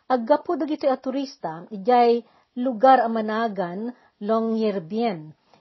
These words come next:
ijay Svalbard a paset ti Noruego.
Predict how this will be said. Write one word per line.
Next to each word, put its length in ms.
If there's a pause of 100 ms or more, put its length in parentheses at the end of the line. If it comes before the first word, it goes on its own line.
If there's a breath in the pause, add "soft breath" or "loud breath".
(140)
ijay 320
Svalbard 880
a 240
paset 480
ti 80
Noruego. 720